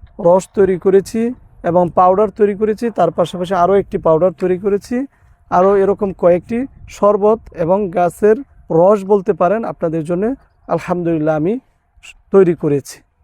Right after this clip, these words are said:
তো আমাদের এই ঔষধগুলো আমাদের কাছ থেকে যারা নিয়ে সে-, সেবন করেছেন তারা সকলেই পরিপূর্ণ সুস্থতা লাভ করেছেন। আমাদের এই ঔষধগুলো কারো এক মাস, কারো দুই মাস, কারো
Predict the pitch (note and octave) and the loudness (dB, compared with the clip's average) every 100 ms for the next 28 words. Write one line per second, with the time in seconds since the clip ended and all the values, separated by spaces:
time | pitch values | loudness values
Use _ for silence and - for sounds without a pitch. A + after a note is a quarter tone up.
0 | _ _ _ _ - G3 F#3+ A3+ A#3 A#3+ | _ _ _ _ 0 2 4 2 0 -2
1 | A3+ A#3 G#3+ G#3+ - A3 G#3 G#3+ F3 G#3+ | -2 2 2 2 -2 -8 -2 2 2 0
2 | - _ _ - G3+ A3 A3+ G#3+ G3 - | -6 _ _ -2 2 2 2 2 0 -4
3 | A3 G#3+ G3+ F#3+ F#3+ G3 F#3 F3 - _ | -4 0 2 2 2 -2 -2 -6 -14 _
4 | - G#3+ A3+ A#3 G3+ F#3 F3 G3+ C#3+ - | -4 0 0 0 0 0 2 0 0 -6
5 | _ _ _ - G3 F#3+ F3+ - C#4 B3+ | _ _ _ -4 2 2 0 -2 -4 0
6 | C#4 A#3+ G3 D3 _ _ _ _ - C#4+ | 4 4 4 -2 _ _ _ _ 0 0
7 | A#3+ B3+ A3+ F3+ - F3+ A3+ F#3+ E3 D3 | 0 0 0 -2 -4 -6 -6 -2 0 0
8 | - D3 C3+ - C#3+ - _ _ _ - | -4 -6 -6 -10 -14 -14 _ _ _ -2
9 | A3+ A#3 G#3+ G#3+ F#3+ F#3 F#3 A3 F#3 F3 | 0 0 0 2 4 4 0 -2 -4 -2
10 | E3 F3+ A#3 - - _ - F3+ F#3+ F#3 | 0 -2 -4 -20 -20 _ -2 2 4 4
11 | E3+ F#3 G3 G#3 - _ _ G3+ F3 D#3 | 2 0 0 0 -2 _ _ 0 2 2
12 | F#3 E3+ F3+ A3+ - _ _ - E3+ | 0 2 0 0 -4 _ _ -8 -4